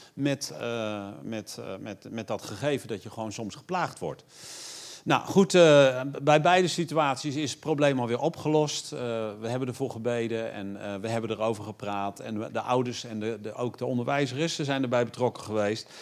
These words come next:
En dan zie je dat, we, dat je er dan uitkomt. Maar heel vaak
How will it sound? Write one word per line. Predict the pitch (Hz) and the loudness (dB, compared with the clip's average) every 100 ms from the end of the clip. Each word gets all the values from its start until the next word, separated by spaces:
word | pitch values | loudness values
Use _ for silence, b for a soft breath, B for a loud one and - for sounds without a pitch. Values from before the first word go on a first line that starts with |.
| B | B
En | - | -2
dan | 143 | 0
zie | 135 170 | 2 2
je | 160 | 2
dat, | 143 127 | 2 0
we, | 135 135 | -4 -4
dat | 120 113 | -6 -4
je | 117 | -6
er | 117 | -6
dan | 120 117 | -4 -4
uitkomt. | 127 151 147 123 110 | 0 0 0 -4 -4
Maar | 135 | -4
heel | 175 226 | -4 -4
vaak | 170 135 127 131 | -2 -2 -2 -4